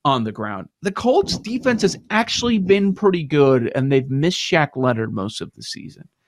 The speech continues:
Yards per play, they're four eight. That, that's good for top five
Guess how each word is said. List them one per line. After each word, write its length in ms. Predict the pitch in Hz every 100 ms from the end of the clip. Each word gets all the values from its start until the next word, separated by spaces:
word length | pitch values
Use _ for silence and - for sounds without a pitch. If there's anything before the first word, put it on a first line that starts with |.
| _ _ _ _ _
Yards 260 | 190 240 247
per 100 | 254
play, 240 | - 233
they're 140 | 226 208
four 400 | - 185 190 143
eight. 300 | 120 131 -
That, 260 | 160 160 -
that's 200 | 175 -
good 240 | 190 190
for 140 | 180
top 340 | 165 170 165 -
five 580 | - 151 175 113 -